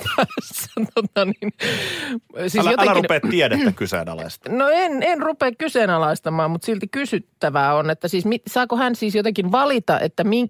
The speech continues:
Speaker 1: mikä on nyt se tuoksu, jonka perusteella?
Speaker 2: Tässä on, jo, saa.
Speaker 1: Okei, mitä siellä on tarjolla sitten? Onko
Speaker 2: No
Speaker 1: se
Speaker 2: mä
Speaker 1: niinku
Speaker 2: kerron kyllä. Ensin, ensin tosiaan se, että kenen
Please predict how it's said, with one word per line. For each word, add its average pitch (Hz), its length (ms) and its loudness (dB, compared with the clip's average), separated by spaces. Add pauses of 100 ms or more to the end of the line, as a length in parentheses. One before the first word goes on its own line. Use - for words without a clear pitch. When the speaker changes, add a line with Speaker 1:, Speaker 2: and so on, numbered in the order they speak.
Speaker 1:
mikä 233 360 2
on 165 100 2
nyt 143 140 -4
se 151 100 -4
tuoksu, - 500 -2 (140)
jonka 113 240 -4
perusteella? - 640 -4 (100)
Speaker 2:
Tässä 180 220 0
on, 151 120 -4
jo, 165 140 -2
saa. 120 320 -2 (260)
Speaker 1:
Okei, 185 420 0
mitä 208 220 0
siellä 165 200 0
on 135 80 -6
tarjolla 151 400 0
sitten? - 300 -6
Onko 156 60 2
Speaker 2:
No 170 60 2
Speaker 1:
se 202 60 2
Speaker 2:
mä 202 60 4
Speaker 1:
niinku 185 140 4
Speaker 2:
kerron 147 280 2
kyllä. 113 300 0
Ensin, 165 360 -2
ensin 170 300 -2
tosiaan 131 440 -2
se, 127 180 0
että - 200 -6
kenen 123 380 -2